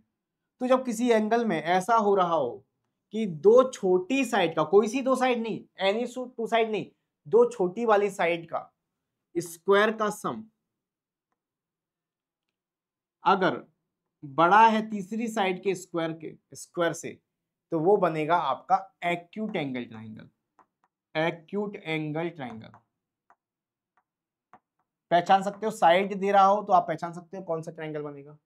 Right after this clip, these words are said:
दूसरा, दो छोटी साइड का सम अगर छोटा है इकलौती तीसरी साइड, तीसरी सबसे बड़ी साइड के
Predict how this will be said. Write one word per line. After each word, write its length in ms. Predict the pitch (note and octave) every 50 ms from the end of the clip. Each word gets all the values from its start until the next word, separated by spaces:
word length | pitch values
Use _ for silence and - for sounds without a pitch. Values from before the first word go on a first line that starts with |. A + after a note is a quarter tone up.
| _ _ _ _ _ _ _ _ _ _ _ _ _ _ _ _ _ _ _ _
दूसरा, 460 | C#3+ D#3 F3 F3 E3+ C#3+ A#2 - - _ _ _ _ _ _ _ _ _ _ _ _ _ _ _ _ _ _ _ _ _ _ _ _ _ _ _ _ _ _ _ _ _ _ _ _ _ _ _ _ _ _ _ _ _ _ _ _ _ _ _ _ _ _ _ -
दो 240 | C#3 C3+ E3 G#3 A#3 A3+
छोटी 440 | A3+ - G3+ F#3 F#3 F3+ A3+ A3+
साइड 380 | A3 - A3 F#3 F3 F3 F3 -
का 100 | G3+ F#3+
सम 300 | F#3 F#3 F#3+ E3+ C3 A2+ A2 _ _ _ _ _ _ _ _ _ _ _ _ _ _ _ _ _ _ _ _ _ _ _ _ _ _ _ _ _ _ _ _ _ _ _ _ _ _ _ _ _ _ _ -
अगर 240 | E3 F#3 G#3 A#3+ A#3
छोटा 460 | A3+ A3+ - F3 D#3+ D#3+ D#3+ G3 A#3
है 340 | A#3 A#3 B3 A3+ D3 - - _ -
इकलौती 520 | F#3+ F3+ F3+ F#3+ G3+ G#3 G#3 A3 G#3+ A#3 A#3
तीसरी 360 | - - A3+ G#3 A3 G#3+ A3
साइड, 300 | A3 A3 G#3 F#3 F3 F3+ -
तीसरी 260 | G3+ G3+ F#3+ G#3+ A3+
सबसे 300 | A3 A3+ G#3 A3 - G3+
बड़ी 200 | F#3+ G3 G3 G3+
साइड 320 | F#3+ G3+ F3+ F3 F3 E3+ -
के 140 | - F3 C3